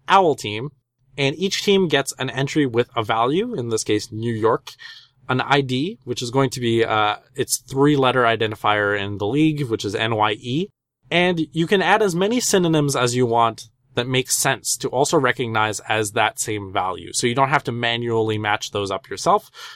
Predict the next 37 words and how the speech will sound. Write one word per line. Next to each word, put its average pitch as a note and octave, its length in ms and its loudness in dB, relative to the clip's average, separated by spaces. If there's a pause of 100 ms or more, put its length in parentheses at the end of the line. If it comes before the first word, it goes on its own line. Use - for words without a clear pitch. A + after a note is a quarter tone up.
(100)
So A#2+ 140 -2
I'm A2 120 2
going A2+ 160 -4
to - 80 -16
put - 180 0
Excelsior, C#3 800 2
New A2+ 220 0
York A#2 340 2
Excelsior, A#2+ 680 2
N A2 220 -2
Y G#2 220 2
X G#2 260 -2
L, B2+ 260 2
New G#2+ 200 -2
York G#2 260 2
Excel, B2+ 360 2
which B2 160 -2
are D3 100 -2
all F#3+ 140 6
of F3 140 0
these C#3 280 -4 (320)
names C3+ 400 2
that B2+ 140 0
people A#2 420 2
also A#2 260 2
call G#2+ 220 0
the G#2 100 -2
team G2+ 240 -4
from G2+ 140 -4
New G#2+ 120 -2
York, C#3 280 0
which A2 140 0
is G#2 100 0
the G2 80 -10
New F#2+ 140 -6
York E2+ 180 -10
Excelsior. - 420 -10